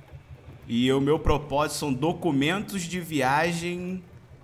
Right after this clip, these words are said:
pra aquela porra ali que eu não sei ler. <laughs> Heinrich, entendeu? Eu só entendi o Heinrich. Então, beleza, ó. Acho que sei qual é do meu parado. Se der merda,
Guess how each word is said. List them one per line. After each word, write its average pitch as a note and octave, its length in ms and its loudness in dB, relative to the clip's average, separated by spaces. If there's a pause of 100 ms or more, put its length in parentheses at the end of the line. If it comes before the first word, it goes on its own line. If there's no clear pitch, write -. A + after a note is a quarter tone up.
(220)
pra A#2+ 120 0
aquela C#3 260 2
porra C#3+ 320 0
ali B2+ 220 2
que C3+ 100 -4
eu D#3 40 0
não D3 120 -2
sei D#3+ 240 2
ler. D3 160 8 (800)
<laughs> - 680 2 (100)
Heinrich, C3+ 560 8
entendeu? C#3 480 0 (120)
Eu F3 160 0
só F#3+ 180 -2
entendi G3+ 400 -2
o A3+ 80 -2
Heinrich. A#2 560 0 (560)
Então, D3+ 440 2
beleza, F3+ 520 6
ó. C3 60 8
Acho C#3+ 400 6
que A#3 140 -6
sei G#3 320 0
qual G3+ 180 0
é F3+ 180 2
do G3 80 -2
meu G3 220 0
parado. E3+ 460 2
Se - 180 -6
der F3 180 2
merda, F3+ 640 0